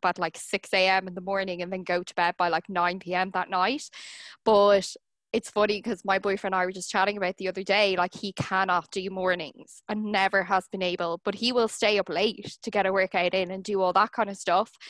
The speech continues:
But he'll then force himself to get up early for work the next day.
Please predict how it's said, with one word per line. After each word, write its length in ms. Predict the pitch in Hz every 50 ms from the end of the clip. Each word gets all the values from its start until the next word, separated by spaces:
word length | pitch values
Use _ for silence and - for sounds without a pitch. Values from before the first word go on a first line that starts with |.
| - - - - _ _ _ _ _ -
But 140 | - 226 214
he'll 260 | - 240 220 220 208
then 300 | 190 208 202 196 202 208
force 340 | - - 208 208 202 202 -
himself 360 | 208 196 196 196 175 180 -
to 100 | - 196
get 160 | - 180 185
up 120 | 180 180 -
early 240 | 185 185 185 175 180
for 160 | - - 185
work 220 | 175 180 190 208 - -
the 80 | 254 240
next 260 | 254 240 - - -
day. 280 | - 269 269 302 330